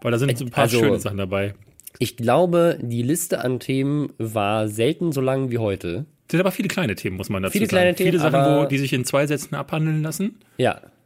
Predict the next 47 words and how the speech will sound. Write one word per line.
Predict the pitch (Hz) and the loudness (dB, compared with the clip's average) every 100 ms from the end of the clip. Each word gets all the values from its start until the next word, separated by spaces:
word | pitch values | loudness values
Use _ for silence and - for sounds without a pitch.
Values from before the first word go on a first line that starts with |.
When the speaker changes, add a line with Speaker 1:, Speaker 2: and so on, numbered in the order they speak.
| _ _ - | _ _ -6
Speaker 2:
Äh, | 123 135 | -6 -4
vi-, | 147 | -4
viele, | 135 202 185 | -2 0 0
viele | 151 170 | 0 -2
lustige | 165 160 147 | -2 -2 -4
Sachen. | 120 113 | -4 -4
An, | - 135 | -4 -4
am | 143 143 | -2 -2
Anfang | 226 240 233 - | -2 -2 -4 -4
direkt | 135 139 175 | -4 -2 -2
erstmal | - 147 151 147 - | -4 -4 -2 -4 -2
ein | 214 | -4
kurzes | - 233 196 139 | -2 -4 -4 -4
Update, | 156 - 92 107 - - _ - - | -4 -2 -2 -2 -4 -18 _ -20 -16
bevor | - 107 135 | -8 -2 0
wir | 131 | -2
zum | - 120 113 | -2 -2 -2
Hashtag | 117 123 117 | -4 -4 -2
Werbung | 110 110 113 | -2 -2 -4
Sponsor | - 139 117 | -4 -2 -2
der | 92 | -2
heutigen | 90 90 87 | -2 -4 -4
Woche | 85 87 | -6 -4
kommen. | 95 151 123 254 | -2 -2 -2 -4
Speaker 1:
<laughs> | - - | -6 -2
Speaker 2:
Äh, | 123 131 - _ - | 0 0 -2 _ -8
und | 131 | -6
zwar | - 156 160 147 | -4 0 0 0
Simon | 117 156 202 180 117 | 0 0 2 2 2
Will. | 127 90 - - | 2 0 -4 -4
Letzte | 156 175 | -4 -2
Woche | 151 143 | -2 0
haben | 135 151 | 0 0
wir | |
über | 143 | 0
die | 143 | 0
Artikel | 117 - 143 135 | 0 -2 -4 -4
dreizehn | - 120 - 120 | 0 -2 -2 -2
Demos | 104 101 98 92 | 0 0 -2 -4
gesprochen. | - - - 82 - 110 180 | -8 -12 -8 -6 -4 -4 -2
Speaker 1:
Ja. | 110 98 98 143 - | -2 -2 -2 -6 -2
Speaker 2:
Und | 123 131 131 - - | 0 2 -2 -6 -14
haben | - 107 170 | -6 -2 0
erzählt, | - 123 - 143 | -2 -4 -2 -2
dass | 139 104 | -2 -4
Simon | 110 147 135 113 85 | -4 -2 -2 -4 -4
Will | 101 117 175 214 | -2 0 0 -2